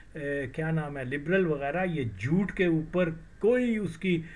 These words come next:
दलील नहीं, कोई उसका historical fact नहीं कि जी वो एक viceroy ने कह दिया था कि उसने, माचो दो, उसका तो,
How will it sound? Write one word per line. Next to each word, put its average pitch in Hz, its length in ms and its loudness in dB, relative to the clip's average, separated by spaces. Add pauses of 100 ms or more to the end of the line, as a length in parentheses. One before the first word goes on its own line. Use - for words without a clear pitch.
(160)
दलील 170 420 8
नहीं, 151 300 0
कोई 190 260 2
उसका 160 280 -4
historical 170 720 2
fact 165 340 -2
नहीं 156 300 -2
कि 165 140 0
जी 208 140 0
वो 196 340 4 (260)
एक 175 200 4
viceroy 175 540 6
ने 175 120 2
कह 165 180 4
दिया 156 240 2
था 151 120 -2
कि 147 140 -2
उसने, 131 260 -6 (100)
माचो 165 300 -4
दो, 254 100 2
उसका 233 300 0
तो, 233 300 2